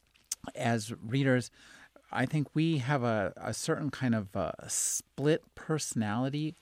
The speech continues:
about reading this book. On one hand, it's just a pleasure to be so immersed in these events and in these lives. And even though you know it's tragedy, and when you see the tragedy unfold, I mean, uh,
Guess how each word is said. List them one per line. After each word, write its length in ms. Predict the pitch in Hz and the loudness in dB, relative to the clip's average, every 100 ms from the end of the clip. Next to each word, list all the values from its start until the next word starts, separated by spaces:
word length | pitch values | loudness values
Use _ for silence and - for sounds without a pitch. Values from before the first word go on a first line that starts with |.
| - | -6
about 280 | 127 - - | -4 -4 -4
reading 280 | 143 156 151 | -4 -2 -2
this 140 | 147 | -4
book. 280 | - 160 - _ - - - - | -6 -6 -6 _ -20 -20 -20 -4
On 160 | 120 131 | 2 4
one 160 | 196 | 4
hand, 280 | 156 131 117 | 4 4 2
it's 240 | - 117 | 0 -6
just 240 | - 220 - | -4 -2 -2
a 80 | 117 | -4
pleasure 460 | - 151 180 135 | -2 0 2 0
to 100 | 110 | -6
be 140 | 104 95 | -6 -6
so 360 | - 131 143 | -4 0 0
immersed 600 | 123 98 104 123 135 - | 2 2 4 2 0 -6
in 80 | 101 | -6
these 180 | 104 95 | -4 -6
events 520 | 95 107 120 127 - | -4 0 0 0 -2
and 200 | 101 101 | -2 0
in 140 | 117 123 | 2 4
these 220 | 120 110 | 2 0
lives. 320 | 104 107 107 | 0 0 0
And 120 | 104 - | -4 -4
even 300 | 127 160 185 | -2 0 4
though 100 | 151 | 4
you 160 | 131 110 | 4 2
know 280 | 107 139 123 | 2 2 2
it's 340 | 85 _ - | -2 _ -12
tragedy, 580 | - 98 90 98 110 139 | 0 0 2 2 4 4
and 100 | 156 | 4
when 140 | 139 | 4
you 100 | 127 | 2
see 440 | 117 - 156 175 143 - - - - | 0 -2 -2 -2 -2 -8 -16 -14 -4
the 100 | 110 | -4
tragedy 720 | - - 131 131 120 113 110 | -2 2 4 4 2 2 2
unfold, 640 | 104 101 - 151 160 120 104 | 2 0 -4 -2 2 2 0
I 160 | 117 | 2
mean, 420 | 113 117 113 110 - - | 4 6 4 2 0 -12
uh, 60 | - | -14